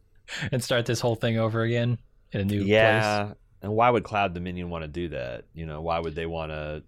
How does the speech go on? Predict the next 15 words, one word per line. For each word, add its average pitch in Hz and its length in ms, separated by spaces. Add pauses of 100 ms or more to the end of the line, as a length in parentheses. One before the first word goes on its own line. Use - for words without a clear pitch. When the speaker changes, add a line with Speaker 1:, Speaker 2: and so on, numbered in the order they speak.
Speaker 2:
ape 95 340 (220)
the 90 120
failed 85 760
dynasty 78 520
over 73 200
here? 78 360
Like, 76 200
this 87 200
is 80 460
the, 80 640
this 95 220
is 87 120
the 85 100
new 87 120
Speaker 1:
Well, 160 100